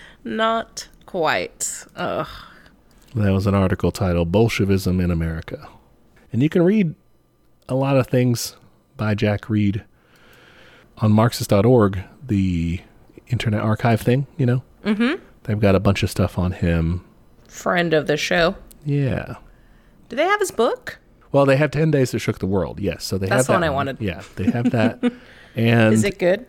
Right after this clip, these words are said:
Speaker 1: Should I
Speaker 2: it's
Speaker 1: read it?
Speaker 2: really long is the thing.
Speaker 1: Oh, no.
Speaker 2: In my opinion. I mean, it's not really, really long, like, for readers of books. I just, <laughs> I'm
Speaker 1: Mm.
Speaker 2: lazy.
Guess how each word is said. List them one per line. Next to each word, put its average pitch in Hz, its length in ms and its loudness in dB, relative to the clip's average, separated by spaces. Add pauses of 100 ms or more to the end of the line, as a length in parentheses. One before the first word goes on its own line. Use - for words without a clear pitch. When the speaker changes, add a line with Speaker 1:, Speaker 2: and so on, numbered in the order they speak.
Speaker 1:
Should 190 260 2
I 147 80 2
Speaker 2:
it's 143 60 0
Speaker 1:
read 160 180 -6
it? - 120 -6
Speaker 2:
really 123 280 4
long 90 680 0
is 107 240 -4
the 95 60 -8
thing. - 180 -6
Speaker 1:
Oh, 196 160 2
no. 233 560 0 (640)
Speaker 2:
In 160 140 4
my 113 140 4
opinion. - 300 0
I 170 40 2
mean, 190 180 4
it's 233 300 2
not 123 240 0
really, 104 360 2
really 92 380 2
long, 110 480 -8
like, 101 240 -12
for 98 260 -6
readers 95 440 -2
of 85 120 -6
books. - 480 -6 (120)
I 98 100 -2
just, - 240 -10 (200)
<laughs> - 180 -12
I'm 170 80 4 (800)
Speaker 1:
Mm. 117 180 0
Speaker 2:
lazy. 98 520 2